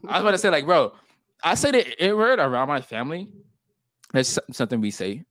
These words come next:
Speaker 2: And I, I'm not gonna say we say it like, like it's native tongue, but we definitely say it here and there, right?
Speaker 1: Mm-hmm.
Speaker 2: So,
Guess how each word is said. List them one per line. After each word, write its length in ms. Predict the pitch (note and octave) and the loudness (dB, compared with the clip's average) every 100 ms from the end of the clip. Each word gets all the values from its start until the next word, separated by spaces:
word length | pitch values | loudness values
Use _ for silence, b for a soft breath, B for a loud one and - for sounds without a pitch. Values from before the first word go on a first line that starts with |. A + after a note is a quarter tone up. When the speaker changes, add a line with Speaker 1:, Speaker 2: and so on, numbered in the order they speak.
| _ | _
Speaker 2:
And 160 | - A#2+ | -6 -2
I, 60 | B2+ | 0
I'm 100 | D3 | 0
not 80 | |
gonna 100 | C3 | 0
say 100 | A#2+ | 0
we 120 | B2 A2 | -2 -4
say 260 | - A#2 | -2 -2
it 60 | G#2+ | -2
like, 260 | G2 E2+ - _ _ _ | -6 -10 -20 _ _ _
like 160 | A2 A#2 | -14 -14
it's 160 | G#2+ G#2+ | -10 -6
native 280 | A2 G#2+ | -4 -4
tongue, 340 | - A#2+ C3+ A2+ | -6 -2 0 0
but 120 | F2+ | -2
we 80 | G2 | -6
definitely 340 | F#2+ G2 F#2+ | -6 -8 -8
say 280 | F2+ G#2 A2+ | -8 -6 -4
it 60 | G2 | -4
here 160 | F#2 | -8
and 100 | F2 | -8
there, 200 | F2 G2 - b b | -10 -12 -16 b b
right? 280 | A2 A2 D3 | -8 -6 -6
Speaker 1:
Mm-hmm. 80 | - _ _ _ | -10 _ _ _
Speaker 2:
So, 400 | - C3+ B2 | -4 -2 -2